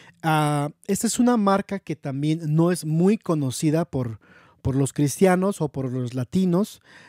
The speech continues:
Eh, se llama Uhe. Suena raro, ¿no? U H E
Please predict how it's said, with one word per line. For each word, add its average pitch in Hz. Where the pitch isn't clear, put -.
Eh, 123
se 147
llama 170
Uhe. 170
Suena 156
raro, 151
¿no? 156
U 196
H 160
E 175